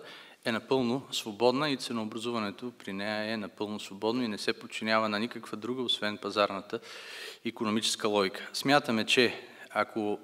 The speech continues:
тези бензиностанции ценообразуват разумно, говорим за държавните, те могат да, а, покажат, а, цена, която или ще е равна на останалите, или ще е по-добра.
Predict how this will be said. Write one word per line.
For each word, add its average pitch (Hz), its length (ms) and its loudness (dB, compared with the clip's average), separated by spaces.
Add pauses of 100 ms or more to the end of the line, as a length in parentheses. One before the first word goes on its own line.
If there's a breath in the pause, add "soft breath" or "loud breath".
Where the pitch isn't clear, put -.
тези 104 380 2
бензиностанции 101 920 -2
ценообразуват 104 1080 -4
разумно, 139 480 -4
говорим 98 340 -2
за 101 100 -8
държавните, 131 600 4 (640 loud breath)
те 135 100 2
могат 123 360 6
да, 123 480 8 (120)
а, 110 220 4
покажат, - 840 4
а, 123 460 4 (580)
цена, 123 640 4 (100)
която 120 600 4 (180)
или 120 220 2
ще - 220 6
е 131 80 12
равна 120 320 10
на 104 120 0
останалите, 98 640 2
или 123 140 -2
ще 131 260 0
е 127 100 0
по-добра. 131 520 2